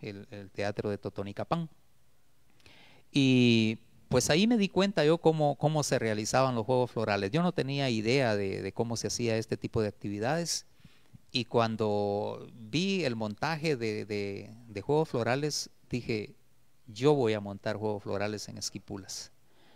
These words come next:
Entonces me traje la idea, ¿verdad? Eso fue en el año noventa y cinco.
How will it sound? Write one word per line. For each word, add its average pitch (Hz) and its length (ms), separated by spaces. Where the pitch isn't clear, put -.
Entonces 123 720
me 117 260
traje 143 420
la 113 160
idea, 127 540
¿verdad? 107 400
Eso 123 280
fue 120 260
en 117 100
el 110 80
año 110 560
noventa 101 380
y 98 80
cinco. 196 420